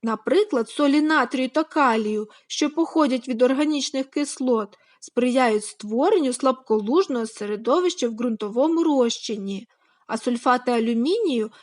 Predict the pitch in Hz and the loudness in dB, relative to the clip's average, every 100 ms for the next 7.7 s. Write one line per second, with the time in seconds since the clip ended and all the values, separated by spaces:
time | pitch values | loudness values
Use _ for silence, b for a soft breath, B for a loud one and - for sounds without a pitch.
0 | b - 302 - 302 254 233 220 208 208 | b -2 -2 2 4 4 4 0 -2 -4
1 | 202 b b 226 233 262 269 - 220 208 | -8 b b 0 2 4 0 -2 -6 -2
2 | 202 220 311 415 240 - b b 277 233 | -2 0 0 0 -4 -6 b b -2 -2
3 | 226 - 277 339 320 302 294 233 262 277 | -4 -4 -2 0 0 0 -2 0 0 0
4 | 269 - 214 208 196 - _ _ _ _ | -4 -6 -6 -6 -8 -16 _ _ _ _
5 | _ _ 240 262 302 254 233 226 214 - | _ _ -4 2 2 2 0 -2 -4 -4
6 | 220 208 b b b 233 208 285 285 233 | -2 -2 b b b -4 2 4 4 2
7 | - - 269 403 349 240 | -2 -4 2 6 6 4